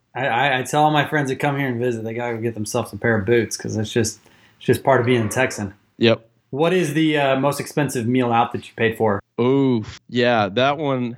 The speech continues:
Speaker 2: that one's actually a hilarious story. The most expensive meal out I've ever paid for is seven hundred dollars,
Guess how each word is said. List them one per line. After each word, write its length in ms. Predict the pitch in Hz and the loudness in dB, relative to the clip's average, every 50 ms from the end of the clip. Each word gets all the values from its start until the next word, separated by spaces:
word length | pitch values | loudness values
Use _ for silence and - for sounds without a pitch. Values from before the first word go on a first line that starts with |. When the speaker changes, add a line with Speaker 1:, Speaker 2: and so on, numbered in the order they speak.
| - - - | -14 -10 -4
Speaker 2:
that 140 | 123 123 127 | -4 -2 0
one's 140 | 131 127 110 120 | 0 0 0 0
actually 240 | 117 104 - 113 107 | -2 -2 0 0 0
a 40 | 104 | 2
hilarious 500 | 107 104 104 110 110 110 107 104 98 - | 2 2 4 4 4 4 2 2 0 -2
story. 380 | - 120 117 120 113 107 104 104 | 0 2 2 4 4 2 2 2
The 60 | 104 | 2
most 200 | 113 127 135 131 | 2 2 0 0
expensive 400 | - - - 131 120 104 127 110 | -2 -2 0 0 0 0 0 0
meal 240 | 117 117 120 117 110 | 2 2 4 4 4
out 200 | 113 113 113 113 | 4 4 4 2
I've 100 | 107 110 | 2 2
ever 160 | 113 107 104 | 0 0 0
paid 280 | - 101 104 107 104 - | 0 0 0 -2 -2 0
for 220 | 110 104 104 101 | 0 0 2 2
is 160 | 98 101 - - | 2 0 0 0
seven 240 | - 113 110 110 113 | 2 0 2 2 2
hundred 220 | 120 113 104 101 95 | 2 2 2 2 2
dollars, 560 | 98 98 101 104 104 104 98 98 104 - - | 4 4 4 4 4 2 2 0 -2 -6 -12